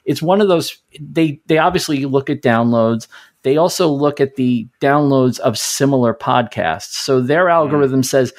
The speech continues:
Speaker 1: you know, Clamp and Because We Make are in the same space. How are they all doing? Okay, if they're all doing piss poor,
Speaker 2: Yeah.
Speaker 1: then we're not gonna bump around the ratings too much. We're gonna keep the ratings where they are because nobody's doing particularly well.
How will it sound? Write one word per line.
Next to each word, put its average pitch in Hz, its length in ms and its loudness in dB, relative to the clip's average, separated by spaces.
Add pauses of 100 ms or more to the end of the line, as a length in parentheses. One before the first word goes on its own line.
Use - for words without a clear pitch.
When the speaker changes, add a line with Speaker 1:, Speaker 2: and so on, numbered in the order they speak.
(280)
Speaker 1:
you 143 100 -2
know, 120 180 2
Clamp 165 600 -2
and 135 120 4
Because 131 440 -2
We 127 100 2
Make 120 300 0
are 117 120 0
in 120 140 0
the 120 80 0
same 110 320 -2
space. - 800 -2 (480)
How 170 260 0
are 165 60 2
they 143 180 2
all 151 280 2
doing? 101 520 -2 (220)
Okay, 139 300 2
if - 140 -6
they're 135 180 2
all 160 200 2
doing 131 600 0 (380)
piss - 340 -2
poor, 117 520 0 (100)
Speaker 2:
Yeah. 101 160 -10 (120)
Speaker 1:
then 135 460 0
we're 151 180 0
not 156 180 2
gonna 147 160 2
bump 143 300 -2
around 135 300 2
the 123 80 2
ratings 123 440 0
too - 160 -4
much. 104 260 -2
We're 135 60 -2
gonna 127 160 0
keep 131 280 -8
the 135 100 0
ratings 120 420 0
where 117 160 -2
they 110 120 -2
are 127 160 0
because 120 260 -4
nobody's 120 540 0
doing 113 200 -2
particularly 110 500 -4
well. 123 300 0